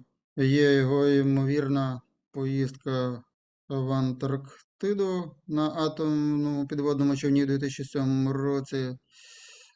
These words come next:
е, де він міг собі щось відморозити або отримати дозу радіації.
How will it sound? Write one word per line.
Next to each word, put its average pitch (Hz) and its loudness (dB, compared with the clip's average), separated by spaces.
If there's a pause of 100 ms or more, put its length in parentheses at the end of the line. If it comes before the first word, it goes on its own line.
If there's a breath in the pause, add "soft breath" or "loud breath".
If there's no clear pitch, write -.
(100)
е, 139 0
де 220 4
він 185 2
міг 175 -2
собі 147 0
щось 143 -2
відморозити 143 0 (300)
або 165 0
отримати 147 0 (280)
дозу 131 -2 (120)
радіації. 135 0